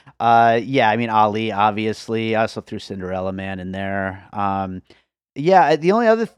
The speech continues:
like, angle I was looking at it, you know, just from a trailer, obviously, but it just seems very, uh, spiritual. So, like, it, it kinda feels like it's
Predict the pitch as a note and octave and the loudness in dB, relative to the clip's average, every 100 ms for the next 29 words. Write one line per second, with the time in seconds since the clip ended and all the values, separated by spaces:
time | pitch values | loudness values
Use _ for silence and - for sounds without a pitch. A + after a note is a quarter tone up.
0 | _ - C#3 A#2+ - A2 B2 G3 F3+ B2 | _ -8 -4 -4 -6 -6 -4 0 2 2
1 | G#2+ G#2 F#2 C3 D3 C#3+ A2 G#2+ G2+ A2 | 0 -4 -6 -8 -4 -2 -2 -4 -6 -6
2 | G2 G2+ - A#2+ F2+ - B2 B2+ G#2+ G2+ | -4 -6 -8 -8 -8 -4 0 2 2 0
3 | G2+ G2+ - G#2 F#2+ G#2+ A2 E3+ - F3 | -2 -8 -6 -6 -4 -4 -4 -6 -8 -6
4 | D3+ F#2+ A#2 B2 A#2+ A2+ G#2+ G#2 G2 F#2+ | -6 -4 -4 -2 -4 -4 -6 -2 -2 -2
5 | F2+ F2+ F#2+ _ - - A#2 B2+ - D#3 | -4 -8 -14 _ -20 -8 -4 -4 -4 -4
6 | D#3 D#3 D3 - A#2+ A2+ G#2 G2+ A#2+ A2+ | -4 -8 -18 -10 -4 -4 -4 -8 -12 -8
7 | C3 D#3 D3+ B2+ D3 B2+ A2+ A2+ - | -8 -4 -4 -2 -4 -4 -6 -8 -14